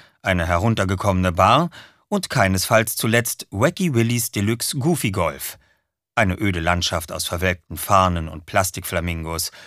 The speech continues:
deren Farbe abblätterte. Wacky Willy hatte das Deluxe hinzugefügt, nachdem er die Windmühle am dreizehnten Loch von einer unbeugsamen Fledermausfamilie befreit hatte,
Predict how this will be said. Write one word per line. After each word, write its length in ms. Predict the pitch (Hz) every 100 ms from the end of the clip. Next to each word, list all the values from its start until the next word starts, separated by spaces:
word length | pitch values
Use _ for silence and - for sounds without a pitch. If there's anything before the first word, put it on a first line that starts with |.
| - _
deren 260 | 113 87 85
Farbe 400 | 104 85 76 73
abblätterte. 680 | - 80 - 76 - 67 - _ _ _ _ _ _ _ - - _ -
Wacky 400 | 127 143 120 113
Willy 300 | 156 127 98
hatte 300 | 95 98 98
das 260 | 104 92 -
Deluxe 600 | 107 113 127 160 - -
hinzugefügt, 840 | 82 - 113 104 92 113 98 - - - _ -
nachdem 300 | 107 120 104
er 80 | 92
die 140 | 90
Windmühle 500 | 113 135 104 98 87
am 120 | 90
dreizehnten 580 | 87 101 98 101 95 92
Loch 200 | 92 98
von 160 | 101 90
einer 340 | 90 87 -
unbeugsamen 760 | 147 131 101 104 - 98 92 85
Fledermausfamilie 1080 | - 104 131 104 85 85 - 90 87 87
befreit 480 | 85 82 - 87 -
hatte, 260 | 90 90